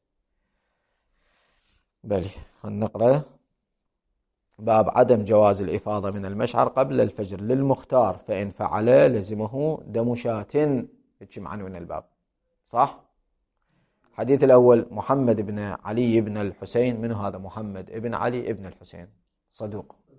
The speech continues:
محمد بن علي بن الحسين الصدوق. بإسناد عن من؟ عن علي بن رئاب، عن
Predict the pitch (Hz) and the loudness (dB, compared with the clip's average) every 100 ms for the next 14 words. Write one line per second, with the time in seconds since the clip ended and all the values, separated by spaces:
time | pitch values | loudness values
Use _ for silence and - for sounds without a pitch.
0 | 139 _ _ _ _ 113 117 104 87 90 | -20 _ _ _ _ -14 -12 -12 -14 -16
1 | 95 73 113 98 107 117 113 117 117 139 | -16 -10 -10 -8 -10 -6 -6 -6 -10 -12
2 | 147 - 82 - _ _ _ _ _ _ | -12 -14 -14 -16 _ _ _ _ _ _
3 | _ _ _ _ _ _ _ _ _ _ | _ _ _ _ _ _ _ _ _ _
4 | - 127 131 135 156 156 143 139 147 127 | -2 4 4 6 6 8 8 6 4 0
5 | - _ _ _ 107 117 101 120 131 120 | -2 _ _ _ -6 2 4 6 4 4
6 | 127 120 98 113 104 - _ _ _ _ | 4 4 6 8 6 2 _ _ _ _
7 | _ - 139 147 131 | _ 2 2 2 -2